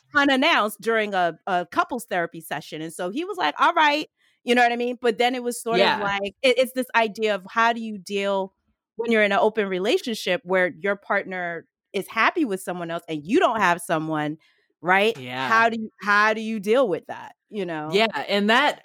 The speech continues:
Speaker 2: that is a part of, uh, polyamory that honestly I don't know much about or experience
Speaker 1: Mm-hmm.
Speaker 2: because I'm solo poly, so I don't have a primary. Like, I don't have the sort of constant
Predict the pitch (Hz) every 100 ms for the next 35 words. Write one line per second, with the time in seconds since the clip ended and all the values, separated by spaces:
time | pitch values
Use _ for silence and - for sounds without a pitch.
0 | 175 196 240 - - 240 220 202 - 190
1 | 175 175 - 170 170 160 160 156 151 151
2 | 139 - 208 196 202 196 208 208 196 180
3 | 330 359 233 175 202 285 208 196 214 208
4 | - 165 160 208 220 196 294 294 175 139
5 | 143 151 160 156 - - 262 294 208 190
6 | 196 240 233 226 214 240 208 196 226 202
7 | 139 143 165 147 160 185 185 185 180 185
8 | 160 156 170 165 156 127 107 107 123 135
9 | 151 151 170 151 156 151 151 143 147 147
10 | 143 - - 143 151 - 151 143 135 -